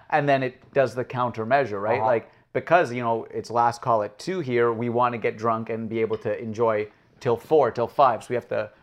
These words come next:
Speaker 1: ride it. But it, and it's just that same mentality of, you know, we, we, we need to be restricted in our use, right? You can't
Speaker 2: Yeah.
Speaker 1: drink till you're nineteen. You can drink only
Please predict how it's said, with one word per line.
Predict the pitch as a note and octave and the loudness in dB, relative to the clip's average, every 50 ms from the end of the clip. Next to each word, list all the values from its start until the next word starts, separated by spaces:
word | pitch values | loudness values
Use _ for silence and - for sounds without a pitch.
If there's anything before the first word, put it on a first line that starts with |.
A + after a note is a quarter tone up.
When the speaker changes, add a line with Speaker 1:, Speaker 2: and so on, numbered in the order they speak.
| _ _ _ | _ _ _
Speaker 1:
ride | - G#2 G#2+ A#2 A#2+ B2+ B2 A2 | -8 0 4 4 4 4 4 2
it. | G2+ F2+ - A2 | -2 -6 -4 -2
But | A#2 B2+ A#2+ | -2 -2 -2
it, | A#2+ - - _ _ _ _ - | -2 -10 -14 _ _ _ _ -4
and | B2+ B2+ B2+ | -2 -2 -2
it's | B2 - - | -4 -8 -2
just | - C#3+ B2+ - | -2 -2 -2 0
that | - B2 A#2+ - | 0 -2 -2 -2
same | - - - C#3 C3+ B2 | -4 -6 -4 -4 -4 -4
mentality | A#2+ A#2 A2+ A2 - C3 B2+ C3 C3+ C3 A#2+ A2+ A2+ G2 | -6 -6 -8 -4 0 2 2 2 2 0 -2 -4 -4 -4
of, | G#2+ A2+ G#2+ G#2 G2+ - _ _ _ _ _ _ | -4 -4 -4 -4 -6 -10 _ _ _ _ _ _
you | _ A2+ | _ -6
know, | A2 A2 G#2+ | -4 -2 -2
we, | G#2+ G2+ A#2+ A2+ - _ _ _ _ _ _ _ _ _ _ _ | -2 -2 -4 -8 -8 _ _ _ _ _ _ _ _ _ _ _
we, | - A#2 B2+ C#3 C#3 C#3+ C#3+ - - _ _ _ _ _ _ _ _ _ - - - | -6 -4 -2 -2 -2 -4 -6 -10 -20 _ _ _ _ _ _ _ _ _ -20 -20 -10
we | D3+ C#3 C3+ | -6 -4 -2
need | C#3+ D3+ C#3+ | -2 -2 -2
to | D3 C#3 | -4 -4
be | A#2 G2+ C3+ C#3 | -4 -2 -2 -2
restricted | C3+ - - - - - - C3+ D3 C#3+ - - B2 A2+ | 0 0 -2 -2 -4 -8 -2 -2 -2 -2 0 -4 -4 -2
in | A2+ A#2 A2+ | -2 -2 -4
our | A2 G#2+ G#2+ | -2 -4 -4
use, | G#2+ A2+ A#2+ A2 F2+ F2 - - - A#2 | -4 -4 -6 -6 -8 -10 -16 -16 -14 -6
right? | A2+ G#2+ G#2+ G#2+ A#2 | -4 -4 -4 -4 -6
You | A#2+ A2+ | -8 -10
can't | - - A#2+ A#2+ A#2 | -6 -6 -6 -4 -4
Speaker 2:
Yeah. | - | -4
Speaker 1:
drink | - A#2+ B2 A#2 - | -6 -6 -6 -6 -6
till | - A#2+ A#2+ | -4 -2 -2
you're | A#2 A#2+ A#2 | 0 -2 -2
nineteen. | A#2 A2+ A2+ A2+ A2+ - - C#3+ C#3 C3 A#2+ A2+ G#2 | -4 -4 -6 -8 -10 -10 -8 -8 -6 -6 -6 -8 -8
You | G2+ G#2 G2+ | -10 -12 -10
can | - A#2+ A#2 | -10 -10 -10
drink | G#2+ G#2+ A#2+ A#2+ A#2 A2+ - | -6 -6 -6 -6 -6 -10 -6
only | - C3+ B2+ B2+ B2+ B2 A#2+ A#2+ A2+ A#2 | -6 -4 -4 -4 -6 -6 -6 -8 -10 -12